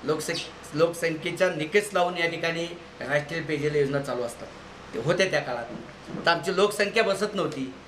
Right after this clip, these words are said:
परंतु आम्ही नारायणपूरला येणाऱ्या भाविकांची संख्या ही त्यात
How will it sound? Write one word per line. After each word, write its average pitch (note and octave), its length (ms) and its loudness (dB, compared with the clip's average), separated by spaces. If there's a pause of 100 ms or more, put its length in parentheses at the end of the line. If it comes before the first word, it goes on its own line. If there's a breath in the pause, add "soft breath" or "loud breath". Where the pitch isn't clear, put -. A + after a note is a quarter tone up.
(380)
परंतु G#3 300 4
आम्ही A3 440 4 (460)
नारायणपूरला F#3 540 2
येणाऱ्या F#3 280 6
भाविकांची E3+ 520 2
संख्या D3+ 360 -2 (1040)
ही F3 120 2
त्यात F#3+ 120 8